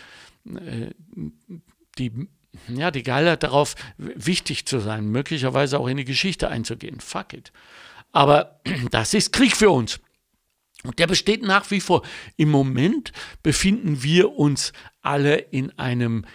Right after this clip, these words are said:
Krieg gegen einen unsichtbaren Feind, nämlich das covid neunzehn Virus. Und es wird auch nicht das letzte sein. Das ist, äh, nicht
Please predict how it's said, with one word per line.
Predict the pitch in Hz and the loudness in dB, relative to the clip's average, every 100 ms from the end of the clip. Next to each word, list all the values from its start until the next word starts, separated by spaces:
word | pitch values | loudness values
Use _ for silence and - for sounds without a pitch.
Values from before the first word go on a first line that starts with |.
| - | -4
Krieg | 220 214 | 0 0
gegen | - 170 170 | 0 -2 -2
einen | 175 123 127 147 | -2 -2 -4 -2
unsichtbaren | 185 196 185 - - 147 139 135 | 0 2 0 -4 -2 -2 0 -4
Feind, | 117 - 120 135 180 214 | -6 -6 -4 0 0 0
nämlich | 135 127 - | -4 -4 -6
das | 131 110 - - - - _ | -6 -6 -8 -16 -20 -20 _
covid | 131 117 156 - | -6 -2 -4 -2
neunzehn | 135 123 120 143 - - 180 180 135 | 0 2 2 0 0 0 2 0 -2
Virus. | 127 170 190 226 254 - - - - - - - - _ | -2 0 2 2 0 -2 -8 -16 -20 -20 -20 -20 -20 _
Und | 151 147 | 0 0
es | 135 | 4
wird | 180 175 | 4 6
auch | |
nicht | 151 147 - | 4 4 2
das | 147 143 | 0 2
letzte | 135 156 - - 196 | 2 2 -2 -2 0
sein. | 185 185 190 | 4 2 2
Das | 175 165 - | 0 -2 -4
ist, | 175 - - - | -2 -4 -4 -4
äh, | 165 160 160 - | 0 2 2 -2
nicht | 147 160 - - - | -2 -2 -2 -6 -10